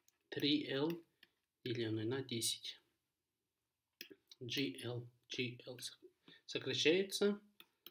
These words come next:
М равен чему? Десять М, делённое на пятнадцать. Это два М, делённое на три.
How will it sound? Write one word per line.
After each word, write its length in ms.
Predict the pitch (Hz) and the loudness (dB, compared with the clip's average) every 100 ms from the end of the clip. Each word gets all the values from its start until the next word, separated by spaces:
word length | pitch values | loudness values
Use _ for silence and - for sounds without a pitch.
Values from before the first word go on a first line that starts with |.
| _ _ _ _ - | _ _ _ _ -4
М 460 | 135 143 196 185 - | 0 2 2 0 -4
равен 340 | 127 123 117 | -2 0 0
чему? 380 | 113 120 107 - _ _ _ _ _ - | 0 0 -2 -6 _ _ _ _ _ -8
Десять 680 | 135 135 139 - 117 - - - _ - | 2 4 6 4 2 -4 -6 -8 _ -12
М, 420 | - 131 170 175 - - | -4 0 0 -2 -8 -6
делённое 440 | 123 127 120 117 | 0 2 2 0
на 160 | 117 - | -2 -4
пятнадцать. 720 | - - 135 123 - - - _ _ - _ - _ _ _ - | -10 -4 -4 -2 -6 -8 -12 _ _ -20 _ -20 _ _ _ -18
Это 180 | - 110 | -8 -8
два 500 | 110 113 117 117 113 - - | -8 -8 -6 -6 -6 -12 -6
М, 300 | 147 190 - _ _ - | -2 -2 -4 _ _ -8
делённое 340 | 123 123 120 | -4 -2 -2
на 140 | 127 165 | -4 -8
три. 380 | - 139 123 | -6 -6 -4